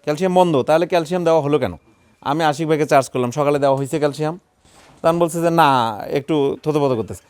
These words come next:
আমি বললাম, "একদম, আহ, সত্যি কথা বলেন, দিছে কিনা?" কয়, "দিছিল, ওটা, আহ, না জানে দিছে।" আমি বললাম, "না,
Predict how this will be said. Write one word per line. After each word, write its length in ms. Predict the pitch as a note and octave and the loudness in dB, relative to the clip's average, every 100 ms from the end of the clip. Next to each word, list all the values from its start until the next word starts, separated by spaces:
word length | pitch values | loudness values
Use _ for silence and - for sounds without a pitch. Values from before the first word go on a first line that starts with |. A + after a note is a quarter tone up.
| _ - | _ -4
আমি 100 | C3+ | 2
বললাম, 160 | F3 F3+ | 4 4
"একদম, 320 | F3 F#3+ G#3 G#3 | 2 0 0 -2
আহ, 80 | - - - C#3+ C#3+ C3+ - - | -10 -16 -6 -4 -4 -8 -14 -6
সত্যি 200 | F3+ D3+ E3+ | -4 0 2
কথা 140 | E3 | 4
বলেন, 300 | C#3+ A2 G#2+ | 2 0 -2
দিছে 200 | C3+ D#3 | -4 -2
কিনা?" 180 | C3 G2 - _ _ | -2 -6 -10 _ _
কয়, 100 | B3+ | 2
"দিছিল, 360 | G3+ G3+ G3 B3+ | 2 2 0 4
ওটা, 320 | B3 G3 F3+ | 6 8 6
আহ, 320 | E3+ C#3+ B2+ B2 | 4 2 -2 -2
না 180 | C3+ D#3+ | 0 2
জানে 200 | D3+ C#3 | 2 -2
দিছে।" 180 | A2 - | -4 -4
আমি 100 | E3 | -2
বললাম, 140 | F#3+ | 0
"না, 80 | F#3+ | 2